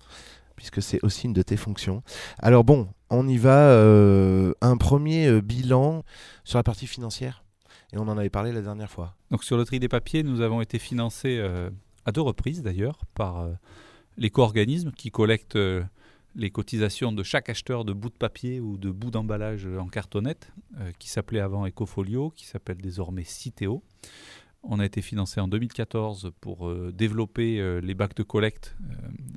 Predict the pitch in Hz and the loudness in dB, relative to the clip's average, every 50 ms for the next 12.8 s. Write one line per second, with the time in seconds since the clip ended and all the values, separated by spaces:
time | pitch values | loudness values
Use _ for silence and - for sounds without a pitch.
0 | - - 127 104 98 - - - 90 87 92 95 95 92 90 90 95 90 95 98 | -16 -18 -16 -16 -14 -14 -12 -12 -8 -8 -6 -6 -6 -6 -6 -6 -6 -6 -4 -6
1 | 98 - 113 104 - - 107 101 107 101 98 - 107 - - - 107 104 104 104 | -4 -4 -4 -6 -2 -4 -4 -2 -2 -4 -4 -6 -8 -6 -4 -4 -4 0 0 0
2 | 104 - - - 104 92 90 95 101 101 95 92 98 92 98 95 - - 98 - | -2 -2 -6 -8 -6 -6 -4 -4 -6 -6 -6 -8 -6 -6 -6 -8 -6 -8 -8 -6
3 | - 135 160 156 127 113 107 107 110 110 107 - 110 - - 117 110 107 - - | -4 -4 -4 -2 -2 -4 -4 -2 -2 -4 -4 -6 -10 -10 -8 -8 -8 -8 -4 -4
4 | 117 104 101 101 120 123 131 131 120 113 110 104 - - 147 156 - - _ _ | -4 -4 -2 -2 -2 -2 -2 -4 -6 -8 -10 -12 -4 -4 -4 -4 -4 -12 _ _
5 | _ - - - - - - - - _ _ _ - 117 107 123 123 - - - | _ -20 -20 -20 -20 -20 -20 -20 -20 _ _ _ -2 2 2 2 2 0 -6 -4
6 | 135 131 123 127 143 143 127 110 117 127 139 143 139 135 - 139 117 110 - _ | -4 -4 -2 -2 0 0 0 2 2 0 0 -2 -4 -4 -4 -4 -4 -4 -8 _
7 | - - - - 101 95 101 117 123 110 98 95 92 92 - - 95 - - 120 | -16 -16 -10 -8 -8 -8 -6 -8 -8 -6 -6 -6 -6 -6 -6 -8 -8 -4 -4 -4
8 | 110 107 - 110 104 110 110 101 - 110 98 - 101 - - - 127 160 165 _ | -4 -2 -2 -4 -2 -2 -6 -6 -6 -8 -8 -8 -8 -8 -4 -6 -6 -6 -6 _
9 | _ _ _ _ _ _ _ _ _ _ _ _ _ _ - 143 - - 135 135 | _ _ _ _ _ _ _ _ _ _ _ _ _ _ -14 -12 -6 -2 0 2
10 | 139 143 127 113 113 110 104 110 113 110 110 110 113 107 104 101 - _ 117 107 | 2 2 0 0 0 2 2 2 2 2 2 2 2 0 0 -2 -2 _ -4 -4
11 | - _ - - 95 92 90 90 87 87 - - 110 - - 98 - 90 - 101 | -4 _ -6 -4 -2 -2 -2 -2 -4 -4 -6 -8 -10 -12 -12 -10 -10 -8 -4 -4
12 | 104 - - 101 101 101 101 95 87 90 87 87 90 101 131 175 | -2 0 0 2 2 2 0 0 0 -4 -4 -2 0 2 2 2